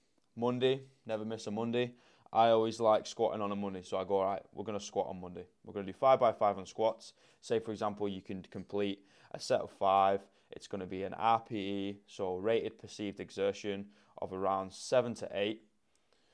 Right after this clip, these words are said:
Seven to eight, meaning if it's eight reps, you'd be able to complete another two to three left in the tank before you start failing.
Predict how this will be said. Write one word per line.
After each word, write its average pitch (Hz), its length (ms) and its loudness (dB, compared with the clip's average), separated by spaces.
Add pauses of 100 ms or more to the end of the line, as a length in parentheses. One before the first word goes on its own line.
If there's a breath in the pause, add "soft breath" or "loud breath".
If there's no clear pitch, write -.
(180)
Seven 117 360 2
to 117 140 -4
eight, 110 240 0
meaning 107 380 -4
if 107 140 -6
it's - 220 -12 (640)
eight 135 160 2
reps, - 500 4 (260)
you'd 113 220 -6
be 110 120 0
able 107 160 4
to 107 100 2
complete 104 480 -4
another 101 280 -2
two 117 280 -4
to 107 100 -2
three 101 440 -6 (260)
left 101 320 -2
in 101 100 -4
the 92 60 -8
tank 110 480 -4 (260)
before 98 380 0
you 92 80 -8
start 95 360 -8
failing. 95 340 -12